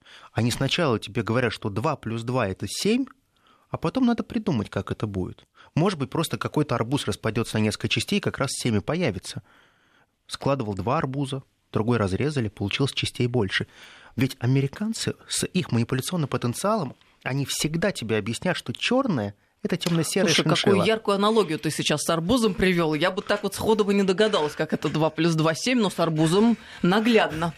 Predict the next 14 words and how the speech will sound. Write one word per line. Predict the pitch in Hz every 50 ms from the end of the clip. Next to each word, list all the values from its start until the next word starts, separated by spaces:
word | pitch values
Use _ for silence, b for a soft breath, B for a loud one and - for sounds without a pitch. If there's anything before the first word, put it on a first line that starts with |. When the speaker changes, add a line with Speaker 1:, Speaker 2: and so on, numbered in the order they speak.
| -
Speaker 1:
Разрезаем, | - 135 139 127 143 180 147 135 147 160 196 190
и | 190 -
получается. | - 190 196 196 - 226 208 214 - 302 330 -
Speaker 2:
<laughs> | - - - 311 - - - - - 415 415 381 339 311 302 302 302 B B B B B B B B B - -
Speaker 1:
Понимаешь, | - 139 226 294 294 - -
а | 151 131 139 139 135 135 131 - - - - - _
американцы | - 120 127 160 185 - 277 277 - -
вот | 135 156 156 -
эти | 156 143 -
фокусы | - - - 139 - - - - - 95 92 - - _
про-, | - - 123 123 120
проворачивали | - - 120 120 143 180 208 - - 127 113
миллион | 107 110 113 120 123 123
раз. | 117 104 90 - - -